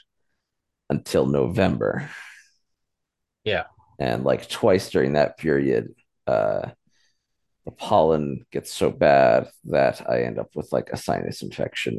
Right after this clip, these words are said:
Speaker 1: or a cold.
Speaker 2: Mm-hmm.
Speaker 1: And, uh, it's just not fun. But, you know, what are you gonna do?
Speaker 2: I got jury duty tomorrow.
Speaker 1: Woo!
Speaker 2: Really excited.
Speaker 1: Downtown?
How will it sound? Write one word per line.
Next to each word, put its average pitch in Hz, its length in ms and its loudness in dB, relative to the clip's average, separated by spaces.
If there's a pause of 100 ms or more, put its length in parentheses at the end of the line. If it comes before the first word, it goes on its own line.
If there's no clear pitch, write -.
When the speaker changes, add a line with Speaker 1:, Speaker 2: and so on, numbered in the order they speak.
Speaker 1:
or 50 100 -2
a - 60 -6
cold. 50 480 -2 (720)
Speaker 2:
Mm-hmm. 107 260 -14 (120)
Speaker 1:
And, 57 360 0
uh, 62 280 4
it's - 140 -6
just - 240 -12
not 120 180 0
fun. 139 360 0 (440)
But, - 300 -2 (1600)
you - 100 -2
know, 98 160 2
what 113 200 -4
are 113 40 4
you 107 100 0
gonna 101 140 0
do? 92 160 -2 (1300)
Speaker 2:
I 107 100 4
got 87 240 -2
jury 123 420 6
duty 90 280 6
tomorrow. 85 380 4 (440)
Speaker 1:
Woo! 320 400 8 (480)
Speaker 2:
Really 104 420 8
excited. 80 540 0 (800)
Speaker 1:
Downtown? 151 580 4